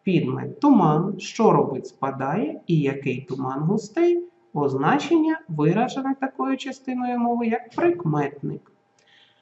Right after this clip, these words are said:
Може бути займенником. Прийшов наш день. Підмет — день.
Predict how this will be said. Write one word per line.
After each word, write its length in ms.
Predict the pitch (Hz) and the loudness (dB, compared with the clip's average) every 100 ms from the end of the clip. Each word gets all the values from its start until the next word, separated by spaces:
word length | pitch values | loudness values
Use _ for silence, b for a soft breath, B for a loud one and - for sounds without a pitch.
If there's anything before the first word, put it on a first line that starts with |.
| _ | _
Може 360 | 165 175 185 262 | 4 4 4 2
бути 320 | 262 311 339 | 0 4 4
займенником. 1000 | 320 339 294 202 170 160 160 160 170 160 160 - _ - | 6 8 8 6 6 4 2 0 -4 -6 -6 -16 _ 0
Прийшов 720 | 165 156 - 175 240 320 208 | 2 4 2 4 4 6 4
наш 300 | 165 220 175 | 4 4 0
день. 420 | 143 131 127 131 - _ _ _ | -4 -6 -6 -8 -12 _ _ _
Підмет — 520 | 196 156 139 135 135 | 2 4 2 0 -2
день. 340 | 139 151 220 | -2 0 -2